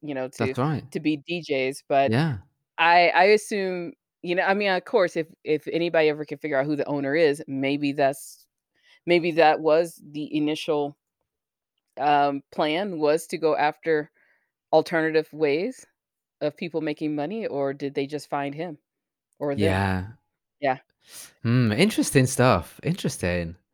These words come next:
Speaker 2: Oh, it's,
Speaker 1: Yeah,
Speaker 2: it's,
Speaker 1: but they,
Speaker 2: it,
Speaker 1: they
Speaker 2: yeah. <laughs>
Speaker 1: make twelve percent off of everything you, you, you make money on, though. Well, fascinating.
Speaker 2: I would, I would love to find now,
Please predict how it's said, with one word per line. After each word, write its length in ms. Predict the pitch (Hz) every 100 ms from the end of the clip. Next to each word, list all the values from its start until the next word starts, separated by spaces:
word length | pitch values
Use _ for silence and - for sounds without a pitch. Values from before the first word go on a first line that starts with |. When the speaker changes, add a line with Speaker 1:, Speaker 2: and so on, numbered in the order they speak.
| _ _ _ -
Speaker 2:
Oh, 60 |
it's, 140 | 151 143
Speaker 1:
Yeah, 60 | 151
Speaker 2:
it's, 80 | 151
Speaker 1:
but 60 |
they, 100 | 165 185
Speaker 2:
it, 180 | 165 - _ _
Speaker 1:
they 80 | -
Speaker 2:
yeah. 220 | 139 147
<laughs> 20 |
Speaker 1:
make 140 | 262 -
twelve 280 | - 208 214
percent 360 | 170 - - 170
off 140 | 156
of 100 | 151
everything 640 | 147 165 160 - 151 147 143 _ _ _ _ _ -
you, 280 | 143 143 -
you, 380 | 151 147 147 -
you 180 | - 139
make 220 | 147 139
money 280 | 139 165 160
on, 240 | 95 117 135
though. 320 | 120 107 151 _ _ _ _
Well, 220 | 147 170 - -
fascinating. 460 | 208 - - - - - - -
Speaker 2:
I 120 | 180
would, 200 | 240 240 -
I 120 | 180
would 160 | 208 180
love 280 | 180 175 -
to 180 | -
find 720 | 139 - 143 98 90 92 92 -
now, 520 | 95 87 85 92 95